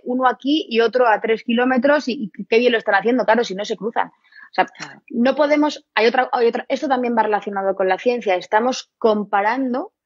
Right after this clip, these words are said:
Speaker 1: eh, situaciones que tú no puedes comparar. O sea, tú, por ejemplo, en ciencia, en un ensayo clínico que se hace en pacientes enfermos, no lo puedes comparar con uno que está en sanos, o en un rango de edad,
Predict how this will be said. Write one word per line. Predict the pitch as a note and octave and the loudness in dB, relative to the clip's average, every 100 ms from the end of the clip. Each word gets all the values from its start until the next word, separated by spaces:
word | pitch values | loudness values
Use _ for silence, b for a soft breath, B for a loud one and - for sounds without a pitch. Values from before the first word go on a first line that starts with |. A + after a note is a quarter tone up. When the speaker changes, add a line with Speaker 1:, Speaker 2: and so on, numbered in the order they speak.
| _ b b b b | _ b b b b
Speaker 1:
eh, | - G3 G3+ G3 F#3+ F#3+ - - | -2 0 2 2 2 0 -2 -6
situaciones | A3+ G3 F#3+ A#3 A#3+ C4+ | -6 -4 -2 0 -2 0
que | A3+ | -2
tú | G3 | -2
no | A#3+ A#3 | -2 2
puedes | A3+ G3+ F#3+ | 0 0 -4
comparar. | G3 F3+ F#3 G#3 F#3 | -6 -2 0 2 -2
O | - _ | -6 _
sea, | - F#3+ | -4 -2
tú, | A3 | 0
por | A3 | 0
ejemplo, | A3 C#4 G#3 E3+ - | 2 0 0 0 -2
en | F3 E3+ | -8 -8
ciencia, | D#3 F#3+ F#3+ E3 | -2 -4 0 -4
en | E3+ - | -4 -6
un | G#3 | -4
ensayo | G#3 G#3 G#3 G#3+ | -4 -2 2 2
clínico | G#3 A3+ A#3 G3 F3+ _ _ _ _ - | 2 0 0 0 -2 _ _ _ _ 0
que | G#3 | 0
se | - G3 | 2 2
hace | G#3+ - G3+ F3 b - | 2 2 0 0 b -8
en | F#3+ F#3+ | -4 -2
pacientes | E3 - F3+ F#3+ F#3 | -2 0 -2 0 0
enfermos, | F#3+ G#3 G#3+ A#3+ | 0 0 0 2
no | C4 | 0
lo | B3+ | 0
puedes | A3 G#3 | 0 0
comparar | G#3 F#3+ F#3+ F#3+ | -2 0 0 0
con | G3 | -2
uno | F#3 | -4
que | F#3 | -4
está | F3 F3+ F3 | -2 0 -2
en | F3+ | -2
sanos, | B3+ C#4 G#3+ - _ | 0 2 0 -4 _
o | - F#3+ | -2 -2
en | G3 | -2
un | |
rango | G3 G3 G3 | -2 0 2
de | G#3 | 2
edad, | G#3 A#3 D4+ | 2 2 0